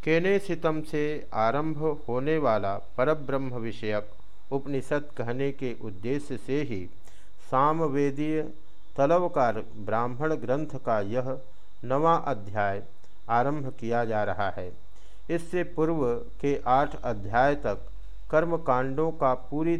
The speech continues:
तौर से निरूपण किया जा चुका है और समस्त कर्मों के आश्रयभूत प्राण की उपासना तथा साम आदि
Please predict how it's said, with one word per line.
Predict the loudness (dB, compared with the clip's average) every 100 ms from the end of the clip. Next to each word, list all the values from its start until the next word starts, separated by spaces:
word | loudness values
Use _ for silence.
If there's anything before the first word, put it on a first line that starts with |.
| 2
तौर | 2 2
से | 0 -2
निरूपण | -2 0 -2 0 -2 -2
किया | -2 0 0
जा | 2 0
चुका | 0 -2 -2 -2
है | -2 -4 -4 -4 -4 -2
और | 2 2 2
समस्त | 0 0 0 0 -2 0
कर्मों | 0 0 0 -2
के | -2 -2 0
आश्रयभूत | 0 0 0 0 0 0 0 0 -2 -2 -4 -4 -4 -4 0
प्राण | 2 4 2 0
की | -2 -2 -2
उपासना | 0 0 0 0 -2 -2 -2 -4 -4 -4 -2
तथा | 0 2 2
साम | 2 2 2 4 2
आदि | 0 2 2 2 -2